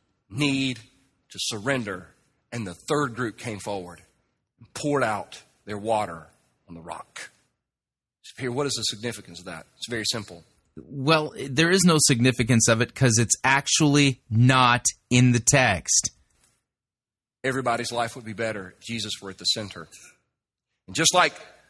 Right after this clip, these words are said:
Speaker 1: they held water as their source of life in the Middle East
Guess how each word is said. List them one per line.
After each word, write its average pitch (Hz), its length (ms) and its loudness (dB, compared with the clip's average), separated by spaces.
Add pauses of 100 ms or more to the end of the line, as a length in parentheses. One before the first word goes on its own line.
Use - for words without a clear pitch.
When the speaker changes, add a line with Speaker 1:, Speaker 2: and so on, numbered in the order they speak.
(440)
Speaker 1:
they 156 200 4
held 143 420 -2
water 147 420 2
as 123 220 -4
their 135 160 0
source 147 460 -4
of 120 140 -6
life 127 380 0 (160)
in 139 120 -4
the 123 80 -2
Middle 131 360 -2
East 160 320 -4